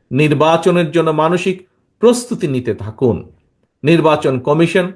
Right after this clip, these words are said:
তাদের উপর অর্পিত দায়িত্ব যথারীতি পালন করবে, এ বিশ্বাস রাখুন।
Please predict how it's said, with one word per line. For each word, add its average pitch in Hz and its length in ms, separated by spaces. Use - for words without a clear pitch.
তাদের 170 300
উপর 160 220
অর্পিত 147 400
দায়িত্ব 143 600
যথারীতি 143 560
পালন 147 380
করবে, 117 500
এ 113 80
বিশ্বাস 123 560
রাখুন। 98 540